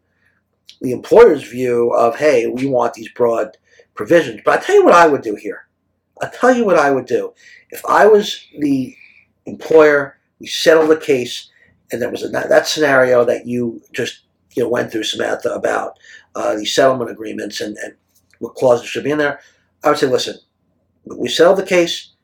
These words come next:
you're getting paid, this is, we're gonna have the broad provisions in there, but we will craft what we call a disclaimer that says nothing in these settlement agreements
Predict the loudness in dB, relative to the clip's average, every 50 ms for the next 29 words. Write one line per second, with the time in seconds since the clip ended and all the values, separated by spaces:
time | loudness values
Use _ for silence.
0 | _ _ -14 -6 -2 0 0 0 -2 -6 -4 0 0 2 2 0 -2 -6 -10 -14
1 | _ _ _ _ _ _ _ _ _ _ _ _ _ _ -8 -8 -6 -4 -2 -2
2 | 0 2 2 2 2 2 0 0 2 2 2 2 0 -4 -12 _ -14 -12 -2 4
3 | 6 6 6 4 2 -2 -4 -4 -4 -2 2 2 2 4 4 2 2 0 0 -2
4 | -8 _ _ _ _ _ _ _ _ _ _ _ 2 4 4 4 4 2 0 0
5 | 0 0 4 6 4 4 4 2 -2 4 6 6 8 8 6 2 0 -4 -6 -4
6 | -4 -2 0 0 0 0 -2 -6 -6 -6 -4 -4 -4 -4 -4 -6 -8 -10 -10 -12
7 | _ _ _ -20 -20 _ -6 -6 0 2 2 2 2 0 2 4 4 4 4 2
8 | 0 0 0 -4 -6 -6 -4 -4 -4 -2 -2 -2 -4 -6 -8 -12 -14 -16 _ _
9 | _ _ _ -10 0 6 6 8 8 6 4 2 -2 -2 -2 -4 -4 -4 -4 -4
10 | -4 -6 -8 -12 -12 -14 -16